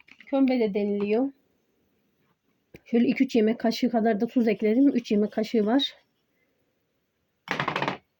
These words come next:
Şöyle bir karıştıralım. Çok fazla mayalandırmamıza gerek yok arkadaşlar hamurumuzu.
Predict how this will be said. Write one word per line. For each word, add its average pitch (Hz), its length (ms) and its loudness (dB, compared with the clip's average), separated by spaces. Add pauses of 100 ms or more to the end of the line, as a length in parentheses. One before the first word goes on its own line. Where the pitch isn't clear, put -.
(1400)
Şöyle 190 260 -4
bir 208 40 -12
karıştıralım. 214 760 -2 (3500)
Çok 285 200 -4
fazla 277 260 4
mayalandırmamıza 254 800 4
gerek 226 320 0
yok 240 120 -2
arkadaşlar 220 520 -2
hamurumuzu. 226 580 0